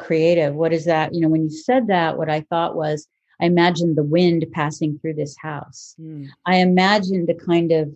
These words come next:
Speaker 1: um, way in, in which I can walk through the world in a much more porous,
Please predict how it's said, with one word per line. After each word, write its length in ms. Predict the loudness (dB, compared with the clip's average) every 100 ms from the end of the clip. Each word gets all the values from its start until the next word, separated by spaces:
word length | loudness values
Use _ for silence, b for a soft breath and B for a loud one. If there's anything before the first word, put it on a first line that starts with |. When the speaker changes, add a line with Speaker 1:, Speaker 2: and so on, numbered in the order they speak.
| _ -6
Speaker 1:
um, 400 | -4 -2 -6 -8 _
way 720 | 0 2 4 4 2 0 -4 _
in, 180 | -10 -10 _ _
in 440 | -6 -6 -2 0
which 240 | 2 0 -2
I 120 | -4 -2
can 200 | 0 0
walk 300 | 2 0 -2
through 160 | -4 -2
the 100 | -2
world 540 | 0 2 2 0 -4 _ _ _ 0
in 100 | 2
a 40 |
much 400 | 4 2 0 -4
more 520 | -4 -2 0 -2 -4 -10 _ -2
porous, 760 | 2 2 4 2 0 -8